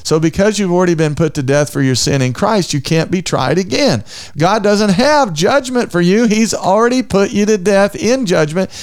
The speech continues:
in his son, Jesus Christ. Wow, I pray that you can see that by revelation.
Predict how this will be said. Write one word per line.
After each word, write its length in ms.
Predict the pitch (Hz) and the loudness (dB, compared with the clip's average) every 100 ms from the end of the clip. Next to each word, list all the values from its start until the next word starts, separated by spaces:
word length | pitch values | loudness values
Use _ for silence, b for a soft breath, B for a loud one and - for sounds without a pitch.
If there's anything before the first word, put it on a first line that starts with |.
| B - | B -2
in 180 | 165 | 0
his 180 | 190 190 | 2 2
son, 300 | - 180 175 | 0 0 0
Jesus 380 | 156 165 147 147 | 0 0 0 -2
Christ. 540 | - 147 135 104 - - | -2 -2 0 -2 -6 -4
Wow, 240 | 165 156 | 0 0
I 120 | 139 | 0
pray 680 | 135 - - 220 208 170 143 B B B | -4 -8 -6 -2 2 2 0 B B B
that 140 | - 143 | -4 -2
you 100 | 143 | 0
can 160 | 143 | -2
see 300 | 131 - 220 196 | -2 0 2 2
that 300 | 147 131 127 | 0 0 0
by 260 | 147 185 | 0 2
revelation. 840 | 202 165 170 170 175 214 220 123 | 2 2 2 2 0 0 0 -2